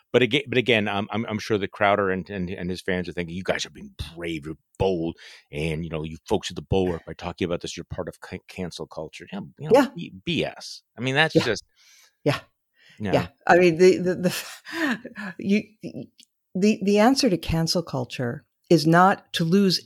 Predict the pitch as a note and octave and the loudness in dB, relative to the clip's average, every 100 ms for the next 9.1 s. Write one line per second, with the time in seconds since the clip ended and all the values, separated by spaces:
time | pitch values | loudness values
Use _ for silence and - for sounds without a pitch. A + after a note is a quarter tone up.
0 | _ G#3 G3 E3+ - E3+ D#3+ D3+ C#3+ - | _ 4 4 2 2 4 4 4 2 2
1 | D3 C#3+ E3 C#3+ D3 C3 A#2 A#2+ - - | 0 4 4 6 6 6 0 -6 -14 -12
2 | - F3+ - E3+ D#3+ E3 C3+ - - - | 4 4 8 8 8 8 6 2 -6 -8
3 | _ _ _ - D3+ - - - D4+ D#4+ | _ _ _ -2 -2 -2 -8 -8 -2 0
4 | G#3 G3+ G3 B3 G#3+ - G3 G#3+ - B3+ | 6 8 6 2 -2 2 4 4 6 6
5 | C4 A#3+ E3 D3 D3 C#3+ E3 E3 F3 E3+ | 8 6 6 8 6 4 0 2 4 4
6 | F#3 E3 - F3+ D3+ - A#2 A2 - _ | 0 -2 0 0 0 0 -4 -4 -12 _
7 | A#3+ D3+ C3+ C3 B2+ _ - - - - | -6 -4 -4 -6 -12 _ -20 -20 -4 4
8 | D#3 D3+ C#3+ D#3 D3+ D3 D#3 D#3 G#3+ A3 | 6 4 4 4 4 4 2 2 0 -6
9 | - | -8